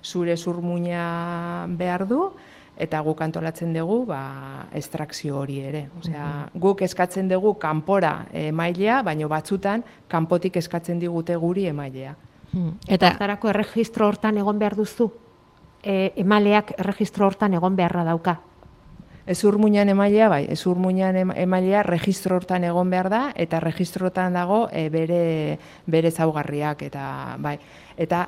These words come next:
Speaker 1: e, behar danean, behar danean norbaitek, e, odoleko gaixotasunen bat daukanean, ikusten dute ez nun dagon, e, bere antzeko norbait,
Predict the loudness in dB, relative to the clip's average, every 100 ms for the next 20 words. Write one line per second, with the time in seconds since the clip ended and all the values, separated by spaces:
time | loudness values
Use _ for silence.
0 | -4 -4 -2 -2 0 -2 0 2 4 2
1 | 2 2 2 2 2 -2 -2 -2 0 0
2 | 2 2 2 4 4 6 4 4 0 0
3 | 2 4 4 4 4 2 0 -2 -2 0
4 | 0 0 0 0 0 0 0 2 2 0
5 | -8 -20 -20 -12 -8 -4 -2 0 2 2
6 | 4 2 4 4 6 6 4 4 4 2
7 | 0 -4 -4 0 2 4 4 2 2 0
8 | 2 2 2 0 0 0 0